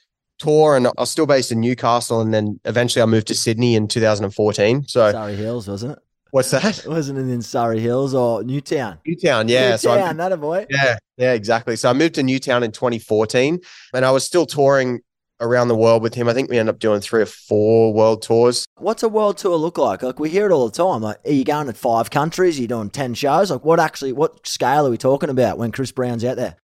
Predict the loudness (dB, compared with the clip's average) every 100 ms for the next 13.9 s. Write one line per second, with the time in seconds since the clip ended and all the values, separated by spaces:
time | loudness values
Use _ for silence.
0 | _ -4 0 2 4 2 0 0 2 4
1 | 2 0 -4 -2 0 2 2 2 2 0
2 | 0 0 2 0 2 0 0 -2 0 2
3 | 2 0 0 -2 -2 -6 -6 -12 _ _
4 | -10 -8 -8 -10 -14 -20 -20 _ -10 0
5 | 0 0 0 2 2 2 2 0 0 2
6 | 2 0 0 0 2 0 2 0 0 -2
7 | -2 0 2 2 2 2 2 0 -2 0
8 | 0 0 0 2 0 -2 -4 -2 0 0
9 | 0 -2 -12 _ -4 -2 0 2 2 0
10 | 0 0 0 -2 -2 -2 -2 -4 -8 -8
11 | -2 0 2 0 0 0 0 -2 -4 -2
12 | 2 2 0 0 2 2 0 -2 -2 -4
13 | -4 -4 -2 0 0 0 0 2 2